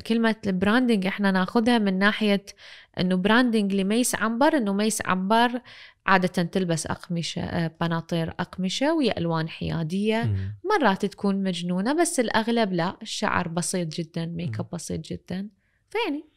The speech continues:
Speaker 1: صار هذا
Speaker 2: تطلعين
Speaker 1: مثلا.
Speaker 2: مرات على السوشيال ميديا تلبسين هودي؟ تذكرين مرة قلتي لي كنتي
Speaker 1: هواية.
Speaker 2: بعد إيش تلبسين هودي، صح؟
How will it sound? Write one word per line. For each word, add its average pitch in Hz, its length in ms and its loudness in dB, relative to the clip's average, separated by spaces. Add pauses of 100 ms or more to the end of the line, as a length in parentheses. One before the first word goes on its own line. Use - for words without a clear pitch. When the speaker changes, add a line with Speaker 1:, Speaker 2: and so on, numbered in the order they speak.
Speaker 1:
صار 196 280 -8
هذا 175 140 -8
Speaker 2:
تطلعين 139 440 -2
Speaker 1:
مثلا. 143 100 -2
Speaker 2:
مرات 143 100 -6
على 147 60 -8
السوشيال 139 360 -6
ميديا 139 200 -6
تلبسين 127 420 -6
هودي؟ 127 380 -6 (100)
تذكرين 170 460 -8
مرة 180 100 -4
قلتي 156 340 -8
لي 143 120 -4
كنتي - 280 -8
Speaker 1:
هواية. 196 440 0 (280)
Speaker 2:
بعد 156 180 2
إيش 190 100 -4
تلبسين 110 400 -6
هودي، 101 220 -2
صح؟ 127 160 -8